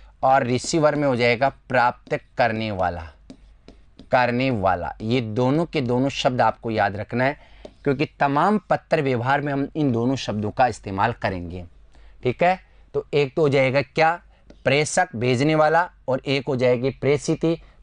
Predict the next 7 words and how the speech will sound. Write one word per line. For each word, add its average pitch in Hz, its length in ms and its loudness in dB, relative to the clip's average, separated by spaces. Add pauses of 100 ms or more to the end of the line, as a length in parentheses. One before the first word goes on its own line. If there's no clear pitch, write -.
(100)
प्राप्त 139 340 0
करने 90 240 -6
वाला। 82 280 -10 (200)
ठीक 135 220 -2
है, 185 200 0 (920)
पत्र 175 320 2
में 196 120 0